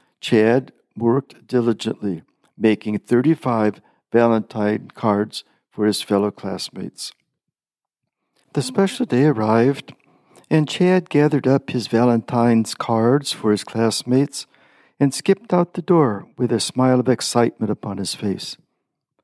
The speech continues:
It was a long and nervous day for his mother, however, anticipating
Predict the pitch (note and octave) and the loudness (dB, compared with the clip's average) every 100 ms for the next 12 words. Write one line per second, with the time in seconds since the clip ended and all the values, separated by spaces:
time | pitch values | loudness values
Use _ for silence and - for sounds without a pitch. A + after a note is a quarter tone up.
0 | _ _ _ _ _ _ _ _ _ _ | _ _ _ _ _ _ _ _ _ _
1 | - F#3+ E3+ F3 D#3 F3 F#3 F3 D#3 D3+ | 0 2 4 2 4 6 6 4 4 4
2 | D#3+ C#3 B2 E3+ D#3 D3+ C3+ A#2 D3 F3+ | 4 2 2 2 4 2 0 0 2 2
3 | D#3 A#2 G#2+ G#2+ G2 A2+ A2+ - _ _ | 2 0 0 -2 -2 -2 -4 -10 _ _
4 | _ _ A2 G#2+ - B2 - - A2+ A2 | _ _ -4 -2 0 0 -2 -2 0 0
5 | A2 | -2